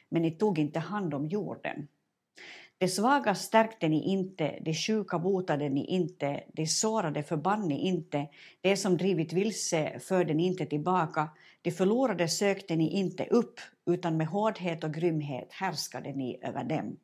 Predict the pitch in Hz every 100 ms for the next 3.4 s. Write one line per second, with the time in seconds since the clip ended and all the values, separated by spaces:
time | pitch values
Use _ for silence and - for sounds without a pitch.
0 | _ _ _ _ _ - - - - 160
1 | 262 277 208 185 185 185 - 185 185 190
2 | 180 165 170 160 160 156 139 143 143 208
3 | 226 143 - 90